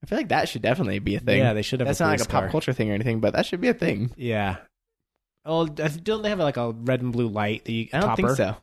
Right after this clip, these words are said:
Speaker 2: I thought they had a
Speaker 1: That's what I was just thinking of. I don't think they even have lights to put on that. I think they have a red one.
Speaker 2: I think they have a red one.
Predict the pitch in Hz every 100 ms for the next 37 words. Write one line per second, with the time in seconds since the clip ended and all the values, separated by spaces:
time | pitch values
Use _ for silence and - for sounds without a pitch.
0 | _ _ - 123 180 185 151 117 135 175
1 | 160 147 151 147 113 104 113 135 - 127
2 | 127 123 123 107 110 123 - - - 87
3 | 92 - - - 135 160 156 131 107 123
4 | 139 107 92 113 147 139 147 135 110 104
5 | 95 92